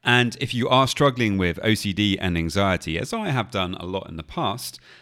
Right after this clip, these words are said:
but fortunately not so much these days, then you can get a free session with me by heading over to my website, w w w dot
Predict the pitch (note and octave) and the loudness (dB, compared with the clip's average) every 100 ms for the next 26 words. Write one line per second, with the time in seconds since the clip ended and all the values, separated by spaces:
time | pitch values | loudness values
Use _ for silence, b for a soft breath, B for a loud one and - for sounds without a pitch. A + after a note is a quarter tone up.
0 | B G#2+ - D3+ - B2 A2 C#3+ - - | B -10 -2 -2 0 0 2 0 0 0
1 | G2+ G2 - - F2 D#2+ F2+ D#2+ F#2+ - | 0 0 -2 -6 -6 -6 -4 -2 -4 -2
2 | C3+ C#3 C3 - A2 C3 E3 - C3+ A2+ | 0 2 0 -6 -10 -10 -10 -6 -4 -4
3 | A2 G#2 G#2 G2 F#2+ E2 - G#2+ F#2+ F#2+ | -6 -6 -4 -2 -4 -8 -4 -2 0 -2
4 | - F2+ E2+ D#2 D#2 D2+ E2+ E2+ A2+ G2+ | -2 -4 -4 -4 -6 -4 -4 -4 -4 -2
5 | G2 F#2+ - F#2 E2+ A#2 G#2 - E2 - | 0 -2 -4 -4 0 0 -2 -6 -6 -8
6 | _ B B B2 A2+ G2 F2+ E2+ G2 G2 | _ B B -2 0 0 0 0 0 2
7 | G2 G2 | 2 0